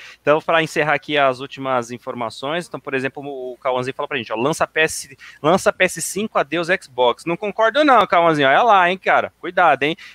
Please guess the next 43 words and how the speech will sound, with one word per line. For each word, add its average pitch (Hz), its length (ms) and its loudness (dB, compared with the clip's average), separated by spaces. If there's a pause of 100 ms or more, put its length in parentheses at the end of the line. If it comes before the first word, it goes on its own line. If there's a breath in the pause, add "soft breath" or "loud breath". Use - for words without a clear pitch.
E 190 120 -8
o 240 80 -8
João 233 220 -6
Bernardo 226 320 0
aqui 220 140 -6
com - 80 -6
a 220 80 0
gente, 196 280 -4
obrigado, 202 360 2
Amaral, 196 320 4
valeu 156 180 0
pela 175 160 -4
sua - 140 -6
presença, 165 420 -2
queridão, 165 320 0
ainda 143 240 2
falando, 196 300 0
olha 208 100 6
lá, 170 260 6
eita 202 300 2
lá 214 140 4
o 190 80 0
Brunão. 160 520 0 (440)
É, 139 360 2
exatamente, 143 580 -4
ó, 170 40 -8
o 151 40 -10
Brunão 170 240 -4
aí 151 140 -2
com 156 100 -4
a 139 80 2
gente, 131 320 -2
ó, 110 160 -2 (180)
sempre - 320 -10
nos 143 140 -6
acompanhando, 135 680 0
agora 156 280 2
tá - 120 0
aí 170 200 2 (300 loud breath)
participando 151 560 -4
com - 80 -8
a 160 60 -4
gente, 139 500 -4